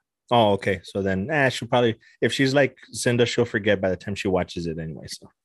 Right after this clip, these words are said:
that's what I love about Cinda, 'cause I can tell her everything that happens in the show, and then by the time she watches it, she forgot everything, and she's still asking me questions. It's so much fun watching shit with her.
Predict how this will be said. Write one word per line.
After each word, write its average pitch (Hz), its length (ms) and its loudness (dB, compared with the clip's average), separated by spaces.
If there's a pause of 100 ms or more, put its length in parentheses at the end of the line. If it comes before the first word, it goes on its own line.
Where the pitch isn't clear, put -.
(1500)
that's 117 160 4
what 139 100 6
I 131 80 6
love 113 180 4
about 113 220 4
Cinda, 110 220 -2
'cause 113 140 0
I 110 60 2
can 123 140 -2
tell 120 160 2
her 117 200 2
everything 120 400 0
that 104 140 0
happens 107 380 -4
in 113 120 0
the 104 80 -2
show, 127 360 0 (380)
and 104 140 0
then 101 100 0
by 107 120 2
the 98 60 2
time 107 200 -4
she - 120 -4
watches 95 340 -2
it, 101 80 -2
she - 140 -6
forgot 95 280 2
everything, 95 280 0
and 90 80 -2
she's - 140 -8
still 95 160 0
asking 87 260 -2
me 85 60 -4
questions. - 500 -8 (580)
It's 147 140 2
so 202 100 4
much 175 180 4
fun 98 220 0
watching 95 300 -2
shit 87 220 -2
with 90 100 -4
her. 90 180 -4